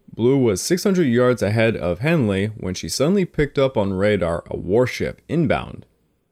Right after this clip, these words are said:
Blue maintained her course and speed, training her guns and torpedoes for the target. But then suddenly, at four A M, the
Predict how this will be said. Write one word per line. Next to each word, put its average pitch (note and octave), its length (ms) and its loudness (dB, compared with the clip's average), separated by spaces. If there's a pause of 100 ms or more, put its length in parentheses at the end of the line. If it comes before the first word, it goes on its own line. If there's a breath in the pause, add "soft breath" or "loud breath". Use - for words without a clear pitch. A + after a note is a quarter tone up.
(460)
Blue A#3+ 160 4
maintained A3 400 4
her D#3 100 2
course - 680 -2
and D#2+ 220 -8
speed, - 640 -4
training F3+ 340 0
her G3 160 2
guns C3 380 2
and A2 80 -4
torpedoes A2+ 540 -2
for F2+ 120 -8
the D2 80 -8
target. F#2+ 640 -2 (640)
But D#2+ 120 -12
then A2+ 180 2
suddenly, C3 460 2
at - 160 -4
four D3 380 2
A A2+ 100 2
M, F#2+ 300 -2 (240)
the - 180 -4